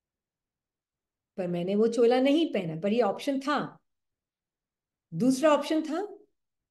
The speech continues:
कॉपर एज का चोला पहन लिया, उन संकल्पों का चोला पहनकर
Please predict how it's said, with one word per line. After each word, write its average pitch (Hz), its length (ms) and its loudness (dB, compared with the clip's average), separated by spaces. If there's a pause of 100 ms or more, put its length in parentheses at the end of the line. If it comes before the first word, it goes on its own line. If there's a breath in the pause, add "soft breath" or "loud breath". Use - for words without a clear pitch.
(720)
कॉपर 294 300 6
एज 311 200 4
का 294 100 2
चोला 220 320 4
पहन 185 320 -6
लिया, 165 220 -6
उन 285 200 0
संकल्पों 226 580 0
का 214 100 0
चोला 190 360 -2
पहनकर 196 720 -2